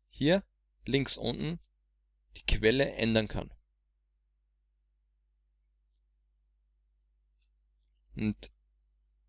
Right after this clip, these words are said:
es öffnet sich ein neues Fenster, wo ich dann die neue Datenquelle beziehungsweise Datei angeben kann.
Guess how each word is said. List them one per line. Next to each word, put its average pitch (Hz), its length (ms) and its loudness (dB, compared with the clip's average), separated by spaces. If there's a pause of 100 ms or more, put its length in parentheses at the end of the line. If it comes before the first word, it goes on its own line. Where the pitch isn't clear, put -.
(160)
es - 220 0
öffnet 120 300 -2
sich - 240 -2
ein 101 180 2
neues 143 300 4
Fenster, 147 580 -4 (320)
wo 117 140 -4
ich 107 100 -2
dann 107 240 -4 (340)
die 95 80 -2
neue 127 540 4 (320)
Datenquelle 101 760 -6 (300)
beziehungsweise 113 880 -2
Datei 98 580 0 (560)
angeben 98 520 -4
kann. 87 300 -6